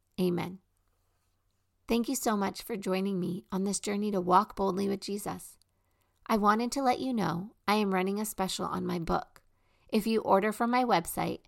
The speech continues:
finding true north coaching dot com, or you click on the link in the show notes, then I will write a personal message and sign the copy before I send it to your house. If you didn't know I wrote a book,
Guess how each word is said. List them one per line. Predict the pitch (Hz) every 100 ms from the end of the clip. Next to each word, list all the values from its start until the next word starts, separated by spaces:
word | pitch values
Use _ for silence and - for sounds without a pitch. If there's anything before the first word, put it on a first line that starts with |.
| _ _ _
finding | - 190 202 220 214
true | 214 196
north | 196 202
coaching | - 185 - 190
dot | 185 - -
com, | 190 165 185 175 _ _ _ -
or | 214
you | 214
click | 208 214 214
on | 208
the | 208
link | 190 175 180 -
in | 185
the | 180
show | - 190
notes, | 170 156 - - _ _ _ _ _ _
then | 220 220
I | 220
will | 220 202
write | 196 202
a | 196
personal | - 208 - 233 226
message | 202 175 180 170 -
and | 190 196
sign | - 202 202 208
the | 214
copy | 208 175 - 170 - _ -
before | 196 185 175
I | 185
send | 185 175
it | - -
to | 190
your | 165
house. | 175 - - _ _ _ _ _ _ _ _ _ _ _
If | 220 220
you | 214
didn't | 214 208 214 -
know | 202 233
I | -
wrote | 160 165
a | 170
book, | 165 - _